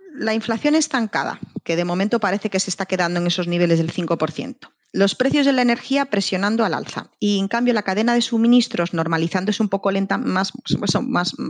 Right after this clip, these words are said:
poquito a poco, digamos que eso está volviendo un poco a su ser, em, recomendamos mantener la preferencia por activos resistentes a este entorno de alta inflación y al aumento de los rendimientos. Eso incluye, pues, eh, invertir en renta variable,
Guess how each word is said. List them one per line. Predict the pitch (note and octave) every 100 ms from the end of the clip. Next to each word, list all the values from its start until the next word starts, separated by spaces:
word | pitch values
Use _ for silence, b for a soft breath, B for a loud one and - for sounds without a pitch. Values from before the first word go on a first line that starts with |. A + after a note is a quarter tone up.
| -
poquito | F3+ G3+
a | F3+
poco, | G#3 G3 G3+ B B B
digamos | - E3 D#3 E3+ F#3
que | -
eso | E3+ F#3
está | -
volviendo | F3 F3+ F3+ F3
un |
poco | E3+ - D#3+
a | A#2+ F3+
su | G3
ser, | - A3 - B B B B -
em, | G3 F#3 -
recomendamos | F#3+ F#3 F#3 F#3 A3+ C4+
mantener | B3 A3 G#3 B3 -
la | F#3 E3+
preferencia | - F#3+ G3+ A3+ B3+
por | A#3+ F#3 E3
activos | - A3 B3+ G#3+
resistentes | F#3 F3 - G#3 C4 C4+ -
a | D#3+
este | F3 G3+
entorno | F#3 F#3+ G#3 F#3
de |
alta | E3 G3
inflación | G3 D3 - D#3+ - _
y | - D3+ D3+
al | D3
aumento | D3+ E3 F#3
de | G#3
los | F3
rendimientos. | D3+ C#3+ D3 C3 - - b b -
Eso | A#3 - C#4 A#4 b b
incluye, | - F#3 G3+ G#3 B3+
pues, | B3 E3+ - -
eh, | E3+ D#3+ -
invertir | E3+ E3 E3 F#3
en | D#3
renta | D#3+ D3+ E3+
variable, | F3+ A#3 B3 F4